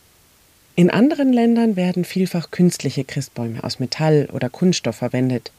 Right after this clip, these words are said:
die meist zusammenlegbar und somit wiederverwendbar sind. Dieser Trend ist mir zumindest letztes Jahr auch vermehrt bei Instagram aufgefallen. Ganz viele Influencer hatten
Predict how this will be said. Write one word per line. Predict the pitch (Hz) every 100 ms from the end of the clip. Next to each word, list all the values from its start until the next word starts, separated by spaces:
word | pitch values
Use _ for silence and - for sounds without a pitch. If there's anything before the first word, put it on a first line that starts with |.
| _ _ _
die | 147
meist | 135 131 -
zusammenlegbar | - 127 113 139 180 202 - 175 185
und | - 175
somit | - 143 147
wiederverwendbar | - 156 143 127 120 120 - 120
sind. | - 139 131 - _ _ _ _ _ _ _ _ _ _ _
Dieser | 170 214 214
Trend | - 208 214
ist | 196
mir | 185 170
zumindest | 175 170 170 151 -
letztes | 143 - - 226 -
Jahr | 190 190
auch | 160
vermehrt | - 165 160 -
bei | 156
Instagram | 170 - - 120 113
aufgefallen. | 110 120 - 120 - 120 117 123 - _ _
Ganz | 139 147
viele | - 151
Influencer | - 175 - 160 147 151 139
hatten | 143 - 147 143